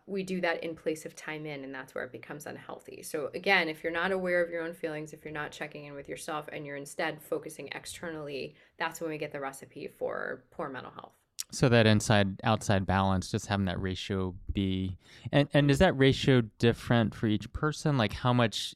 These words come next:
Speaker 2: inside time, how much inner work do we need in a day, let's say? I don't know if there's a good answer to
Speaker 1: Yeah.
Speaker 2: that, but
Speaker 1: I think so. I, I think too, you know, some clients who are really going through things and they don't wanna check in with themselves,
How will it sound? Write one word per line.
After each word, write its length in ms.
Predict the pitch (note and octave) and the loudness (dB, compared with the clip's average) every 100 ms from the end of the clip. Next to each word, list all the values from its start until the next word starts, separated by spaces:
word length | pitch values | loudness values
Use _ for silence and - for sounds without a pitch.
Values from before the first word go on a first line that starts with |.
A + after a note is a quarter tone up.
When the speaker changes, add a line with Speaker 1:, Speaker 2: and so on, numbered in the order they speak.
| - | -2
Speaker 2:
inside 460 | A2+ G#2 A2 G#2 | 0 0 0 -2
time, 340 | - G#2+ G2+ G2 | -2 -4 -2 0
how 100 | G#2+ | 0
much 180 | G2+ - | 0 0
inner 180 | G#2+ G#2+ | 0 2
work 260 | G2 G2+ - | 2 -2 -2
do 140 | G2+ | 0
we 80 | F#2+ | 2
need 300 | F2+ F2+ F#2 | 0 0 -2
in 140 | F2 F2+ | 0 -2
a 60 | |
day, 300 | F2+ F2+ F2 F2 | 0 -2 -2 -4
let's 180 | - | -8
say? 120 | - - | -8 -4
I 60 | - | -2
don't 120 | F#2 | -2
know 100 | F2+ | -2
if 100 | G2 | -2
there's 220 | F2 - | -4 -4
a 140 | - - | -4 -4
good 140 | - | -2
answer 200 | - A3+ F#3 | 0 0 -2
to 40 | |
Speaker 1:
Yeah. 60 | - | -4
Speaker 2:
that, 180 | - | -4
but 160 | - - _ _ _ _ - | -6 -6 _ _ _ _ -6
Speaker 1:
I 100 | C#5+ | -2
think 160 | D#4+ - | 0 0
so. 460 | A#3+ F#3+ F3+ E3+ - - | 2 4 4 2 -2 -6
I, 80 | - | 2
I 140 | - C4 | 6 6
think 240 | F#4+ G#4+ | 4 0
too, 460 | - C#4+ C4 B3+ - | 0 0 4 4 4
you 100 | - | 0
know, 200 | A3+ G#3 | 2 2
some 240 | F#3+ C4 D4+ | 0 0 -2
clients 340 | - E4 D4+ | -2 -2 -2
who 100 | A#3 | 0
are 80 | G#3+ | 0
really 200 | G3+ G3 | 2 0
going 240 | F#3+ F3+ | 0 -2
through 140 | F#3 F#3 | -4 -6
things 220 | F#3 F3 | -6 -4
and 100 | E3+ | -4
they 80 | D#3+ | -4
don't 360 | D#3 D#3 D#3 | -4 -4 -6
wanna 240 | D#3+ D3+ C#3+ | -8 -10 -10
check 260 | - C#3+ | -12 -14
in 100 | D3 | -12
with 120 | C#3 C3+ | -12 -12
themselves, 680 | C#3 - - - - - | -14 -12 -10 -12 -12 -16